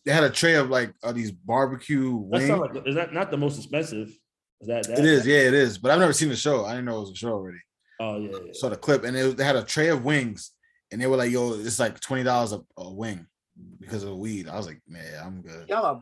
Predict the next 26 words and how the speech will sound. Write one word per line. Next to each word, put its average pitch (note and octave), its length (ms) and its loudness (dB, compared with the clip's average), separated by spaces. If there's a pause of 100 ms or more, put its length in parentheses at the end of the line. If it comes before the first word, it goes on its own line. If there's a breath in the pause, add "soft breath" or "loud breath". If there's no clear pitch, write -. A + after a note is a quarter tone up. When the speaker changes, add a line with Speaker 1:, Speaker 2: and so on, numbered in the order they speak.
Speaker 3:
bugging. C#3+ 380 -4
Speaker 2:
Well, E3 100 8
you G3+ 80 4
ever G#3 120 2
been G#3 160 -4
to - 40 -16
Serendipities? A3 720 -4 (760)
Speaker 1:
Huh? C3+ 220 -2 (460)
Speaker 2:
You C#3+ 80 2
ever D3+ 60 -2
been F3 120 -2
to - 20 -4
Serendipities? F3+ 840 -6 (260)
Speaker 1:
Nah, G2+ 320 -8
what's A2 160 -6
up? A2 260 -6 (360)
Speaker 2:
Uh, C3+ 340 0
so D3+ 140 0
it's, D3+ 180 -4
it's C#3 200 -6
a C#3 80 0
restaurant D#3+ 580 0 (100)
on, C3 240 -4
um, B2 880 -6
fifty, D#3+ 1200 -4
like, A#2+ 220 -10